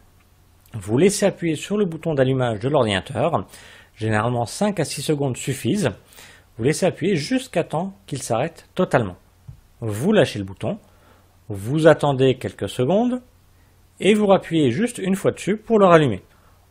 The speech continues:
Automatiquement, généralement, vous allez avoir un message d'erreur, euh, de Windows, un écran, euh, sur fond noir avec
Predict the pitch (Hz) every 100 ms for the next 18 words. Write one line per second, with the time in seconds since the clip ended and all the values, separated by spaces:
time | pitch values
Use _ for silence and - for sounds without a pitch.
0 | - 139 156 131 113 - 123 143 117 98
1 | 98 117 165 135 110 104 110 110 120 -
2 | - 170 190 156 - 139 131 120 127 117
3 | - - - - _ - 98 98 101 131
4 | 156 117 104 113 156 123 101 101 - 113
5 | 113 110 - 98 92 92 104 101 - 113
6 | - 104 98 110 131 123 98 95 101 101
7 | -